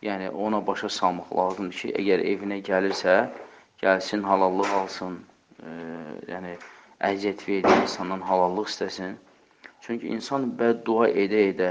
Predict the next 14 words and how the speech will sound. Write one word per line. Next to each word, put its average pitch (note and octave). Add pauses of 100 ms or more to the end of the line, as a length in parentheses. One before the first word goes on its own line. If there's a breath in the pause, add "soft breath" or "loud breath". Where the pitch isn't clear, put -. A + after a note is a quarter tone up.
(120)
və F#2+
əziyyət G#2
verə-verə, F#2+ (380 loud breath)
yəni, G2+
necə, B2 (160)
e, F2 (340)
halallaşmamış F#2
həmən F2+
insan F2+
evinə F2
gələ E2
bilər? D#2+
Yəni, F#2+
bu A#2+